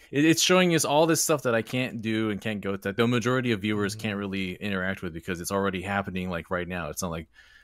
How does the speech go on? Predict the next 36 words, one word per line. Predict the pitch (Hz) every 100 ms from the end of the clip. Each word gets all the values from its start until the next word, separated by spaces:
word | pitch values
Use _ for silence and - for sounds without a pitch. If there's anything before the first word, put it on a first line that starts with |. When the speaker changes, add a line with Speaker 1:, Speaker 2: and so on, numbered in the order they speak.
| _
Speaker 1:
"Fly | - 85 101
over | 120 139
soon | 135 196 233 196 151
to | 113
this, | 113 123 -
at | 107 101
this | 117 -
date | 147 147
or |
whatever, | 104 95 90 95
and | 92
you | 90
can | 107
be | 117
a |
part | - 143
of | 135
this," | 92 90
and |
it's | 98
already | 123 123 113
happening. | 107 104 92 85
Sorry. | - 101 98 95 95
<laughs> | - _ - - 147 -
But, | 180 185 180
Speaker 2:
<laughs> |
Speaker 1:
um, | 92 85 78 - - - _ _ _ -
Speaker 2:
Yeah. | 123
Speaker 1:
otherwise, | 160 143 139 131 107 107
like, | 110 98 101
they | 110
also | 117 127
show | 123 - 123 120 117
a | 104
lot | 104 104 107
of | 104 92